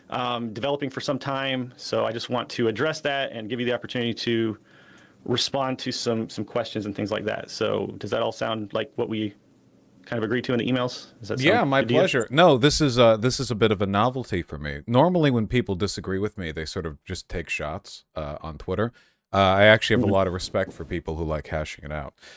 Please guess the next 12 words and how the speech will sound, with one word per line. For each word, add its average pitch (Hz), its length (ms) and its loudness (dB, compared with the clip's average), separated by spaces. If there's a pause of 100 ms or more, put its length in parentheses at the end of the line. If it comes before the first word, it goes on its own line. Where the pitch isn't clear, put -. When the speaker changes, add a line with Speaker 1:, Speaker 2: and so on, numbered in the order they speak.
(140)
Speaker 2:
Uh, 110 240 10
you 117 80 8
know, 110 140 6
whatever, 123 640 8
uh, 107 120 8
whatever, 113 680 6
you 120 140 0
know, 101 80 0
my 98 140 0
reputation 98 720 -2
might 87 180 -4
precede, 85 600 -2